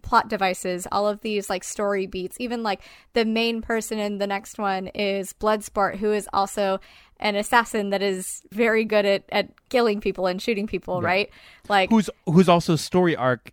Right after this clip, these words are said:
Speaker 2: leans
Speaker 1: Involves
Speaker 2: heavily
Speaker 1: a young
Speaker 2: on a father-daughter
Speaker 1: on his daughter,
Speaker 2: situation.
Speaker 1: yes.
Speaker 2: Yeah, yeah, yeah.
Speaker 1: So, like, literally took all of these elements that were here and then they were like, "Let's do this better."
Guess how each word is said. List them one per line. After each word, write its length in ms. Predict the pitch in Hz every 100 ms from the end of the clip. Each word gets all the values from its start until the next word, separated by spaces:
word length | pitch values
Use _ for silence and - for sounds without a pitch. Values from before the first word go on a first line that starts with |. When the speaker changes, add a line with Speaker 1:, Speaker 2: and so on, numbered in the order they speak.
| - 165
Speaker 2:
leans 440 | 170 147 151 254
Speaker 1:
Involves 240 | 233 220
Speaker 2:
heavily 160 | 135 135
Speaker 1:
a 20 |
young 100 | 123
Speaker 2:
on 160 | 131 131
a 100 | 120
father-daughter 500 | - 123 120 117 240
Speaker 1:
on 80 | 101
his 120 | 101
daughter, 240 | 92 -
Speaker 2:
situation. 680 | 95 120 117 101 101 101 104
Speaker 1:
yes. 240 | 107 98 - -
Speaker 2:
Yeah, 140 | 104
yeah, 40 | 92
yeah. 60 | 87
Speaker 1:
So, 220 | - 262
like, 200 | 247 220 - - - -
literally 560 | 262 320 349 330 277
took 300 | - 285 294 -
all 220 | 220 240 247
of 160 | 226
these 600 | 226 226 226 220 208 - _ -
elements 760 | 320 320 214 185 - - - -
that 260 | 226 240 240
were 220 | 240 220
here 680 | - 330 302 196 190 190 - _ -
and 400 | 226 214 208 202 - _ _ _ -
then 300 | 214 240 240
they 140 | 240
were 120 | 233 226
like, 320 | 208 190 - _ _ _ _ _ _
"Let's 340 | 233 233 247 -
do 100 | 214
this 180 | 185 -
better." 400 | 76 - -